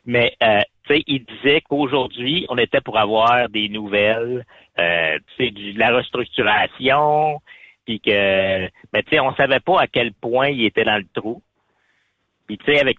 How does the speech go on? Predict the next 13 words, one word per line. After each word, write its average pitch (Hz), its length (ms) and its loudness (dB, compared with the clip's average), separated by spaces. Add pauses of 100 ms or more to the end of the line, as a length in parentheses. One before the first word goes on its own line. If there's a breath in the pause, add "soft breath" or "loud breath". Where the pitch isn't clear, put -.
tout 160 100 -8
ce - 80 -10
qui - 160 -20
s'est 135 100 2
passé 117 400 0
les 123 120 -4
derniers 110 420 0
mois, 123 440 0
euh, 90 160 2
le 101 140 0
nombre 120 280 -2
de, 101 120 2
de, 82 220 0